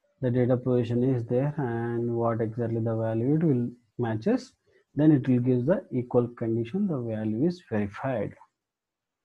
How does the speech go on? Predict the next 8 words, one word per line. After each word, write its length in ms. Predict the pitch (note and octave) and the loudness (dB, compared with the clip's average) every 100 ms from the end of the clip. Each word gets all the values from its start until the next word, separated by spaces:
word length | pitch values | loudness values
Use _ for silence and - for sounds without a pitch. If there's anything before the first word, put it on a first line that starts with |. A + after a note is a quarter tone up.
| _ C3 | _ 2
This 160 | C3 | 6
is 60 | C3+ | 8
the 140 | G#3+ - _ _ _ C3 | 6 2 _ _ _ 4
get 300 | D3 E3 - | 6 6 2
functionality, 880 | C3+ B2+ A#2+ B2 A#2 A2 G#2+ A2+ A2+ _ _ _ _ _ _ | 2 2 0 -4 -2 -2 -2 -6 -10 _ _ _ _ _ _
getting 320 | C#3 C#3 D3+ D3 | 4 8 8 6
for 140 | D3 | 2
the, 200 | C#3+ | 2